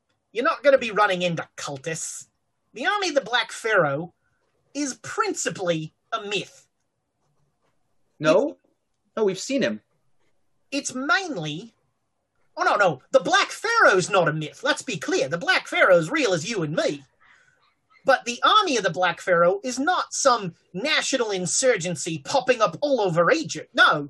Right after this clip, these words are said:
Speaker 2: No, obviously.
Speaker 1: These are the children of the Black Pharaoh, are these burrowing creatures.
Speaker 2: Worms.
Speaker 1: No, those are the dolls.
Speaker 2: Oh.
Speaker 1: The dolls, you know, dolls are kind of, um,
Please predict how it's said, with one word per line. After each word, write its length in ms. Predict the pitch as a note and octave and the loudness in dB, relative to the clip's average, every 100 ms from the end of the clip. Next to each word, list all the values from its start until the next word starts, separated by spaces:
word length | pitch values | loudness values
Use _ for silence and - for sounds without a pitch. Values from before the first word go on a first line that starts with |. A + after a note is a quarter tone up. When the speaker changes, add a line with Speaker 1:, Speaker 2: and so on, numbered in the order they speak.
| - | -4
Speaker 2:
No, 200 | E3 A#2 | -4 0
obviously. 680 | G3 F#3 A#2 A2 - G2+ G2 _ _ _ | 2 2 -2 -8 -10 -12 -12 _ _ _
Speaker 1:
These 320 | F3+ F4 C#4+ | -2 0 2
are 340 | A#3 F#3 F3 G3+ _ _ _ _ _ _ _ - - | 4 4 4 -2 _ _ _ _ _ _ _ -20 -8
the 140 | E3+ | -6
children 720 | - - E4 C#4+ A#3+ G3 B3+ - _ _ _ _ | -4 -2 -2 -2 -2 -2 -8 -14 _ _ _ _
of 120 | G#3 | -10
the 80 | F#3+ | -8
Black 300 | G3 A#3 A#3 | -2 -2 -2
Pharaoh, 540 | - D#4 C4 D3+ B3 - _ _ _ _ _ _ _ | -2 2 4 4 -2 -10 _ _ _ _ _ _ _
are 120 | A3+ A3 | -2 -2
these 360 | A3+ G3+ D#3+ - - | -2 -10 -12 -16 -14
burrowing 760 | C#3 G3+ D4+ E4+ C4 G#3 F3+ | -4 4 6 8 6 4 -2
creatures. 920 | E3+ - D#4+ C#4 - F3 - B3+ - _ _ _ _ _ _ _ _ _ E3 | -6 -6 -6 -6 -8 -8 -8 -12 -14 _ _ _ _ _ _ _ _ _ -4
Speaker 2:
Worms. 640 | G3+ C3+ A2 - - - _ _ _ _ _ | 0 0 -4 -14 -20 -20 _ _ _ _ _
Speaker 1:
No, 280 | B3+ D4 C#4+ | 0 4 6
those 220 | C4 D#4 F#4+ | 6 4 2
are 60 | |
the 60 | D#4 | -2
dolls. 640 | E3 A3+ D3 - - - _ _ | -2 -2 -4 -10 -20 -20 _ _
Speaker 2:
Oh. 360 | C#3 C#3 A2 - _ _ _ | 2 2 2 -4 _ _ _
Speaker 1:
The 60 | B3 | -8
dolls, 600 | A#3+ G#4 G#4 F#4 - - _ _ _ | 0 2 0 -6 -8 -12 _ _ _
you 80 | D#4+ | -4
know, 240 | F4+ F4 C#4+ | -2 -2 -2
dolls 400 | G4 G#4+ G4 D4 | -2 0 -2 -6
are 80 | C4 | -8
kind 320 | - D#4+ C#4 | -6 -4 -2
of, 180 | B3+ B3 | -2 0
um, 360 | A#3+ G3 E3+ | 0 -2 -6